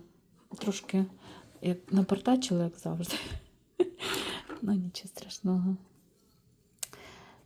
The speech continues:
Так. Все, друзі, підписуйтесь на канал,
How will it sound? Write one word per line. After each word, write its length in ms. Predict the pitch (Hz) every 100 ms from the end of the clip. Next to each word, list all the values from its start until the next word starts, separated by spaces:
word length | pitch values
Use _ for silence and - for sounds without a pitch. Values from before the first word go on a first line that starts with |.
| _ -
Так. 440 | 214 196 - - - - - - _ _ - _ _ _ _ - - - - - - - - - -
Все, 200 | 466 311
друзі, 460 | 196 180 180 175 180
підписуйтесь 760 | - - - 415 - 359 262 262
на 100 | 269
канал, 580 | - 226 220 214 202